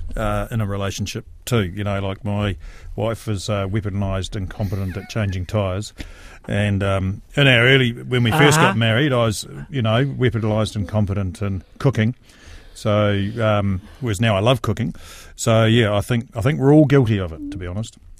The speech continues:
Speaker 2: Okay, did you hear that, Sue? So, um, Connor has used, uh, weaponised incompetence over his, uh, marital
Speaker 1: <laughs>
Speaker 2: life
Speaker 1: Yeah.
Speaker 2: with discretion.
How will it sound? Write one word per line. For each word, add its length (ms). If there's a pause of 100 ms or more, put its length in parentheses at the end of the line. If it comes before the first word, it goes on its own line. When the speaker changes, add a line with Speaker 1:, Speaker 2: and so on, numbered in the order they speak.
(140)
Speaker 2:
Okay, 340
did 140
you 80
hear 120
that, 120
Sue? 260
So, 220 (300)
um, 420
Connor 380
has 600 (380)
used, 560 (120)
uh, 220
weaponised 760
incompetence 800 (400)
over 260
his, 400 (560)
uh, 140
marital 640 (100)
Speaker 1:
<laughs> 140
Speaker 2:
life 640 (260)
Speaker 1:
Yeah. 340
Speaker 2:
with 160
discretion. 600